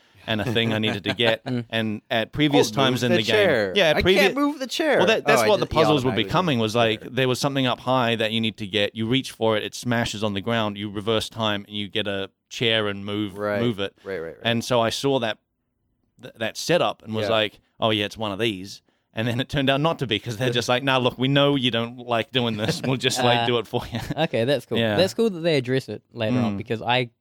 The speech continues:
Speaker 2: kinda didn't like it.
Speaker 1: Yeah, no, that, yeah, I was, yeah, I, I didn't particularly like that either. Like,
Speaker 2: Cool.
Speaker 1: but it was f-, what the, uh, the outcome that you get with that is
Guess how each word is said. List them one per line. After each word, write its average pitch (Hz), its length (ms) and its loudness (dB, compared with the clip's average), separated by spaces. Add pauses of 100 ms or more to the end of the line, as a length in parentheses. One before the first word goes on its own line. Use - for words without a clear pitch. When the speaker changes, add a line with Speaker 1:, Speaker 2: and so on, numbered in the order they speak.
(140)
Speaker 2:
kinda 110 260 -2
didn't 104 160 -14
like 104 180 -14
it. - 80 -20 (220)
Speaker 1:
Yeah, 175 240 4
no, 127 200 2
that, 123 240 2 (340)
yeah, 104 200 -4 (100)
I 135 140 2
was, 127 460 -2 (1040)
yeah, 117 140 -2
I, 131 120 -2 (560)
I - 120 -18
didn't 117 400 -4
particularly 101 420 -10
like 92 220 -8
that 92 160 -8
either. 90 360 -12
Like, 98 320 -4
Speaker 2:
Cool. - 140 -20 (300)
Speaker 1:
but 147 120 2
it 165 40 2
was 170 160 0
f-, - 200 -20 (460)
what - 480 -12
the, 127 220 0
uh, 117 180 2
the 120 220 -4
outcome 120 380 -2
that 107 120 -4
you 101 100 -6
get 120 200 -2
with 104 140 -10
that 92 260 -4 (240)
is 98 240 -16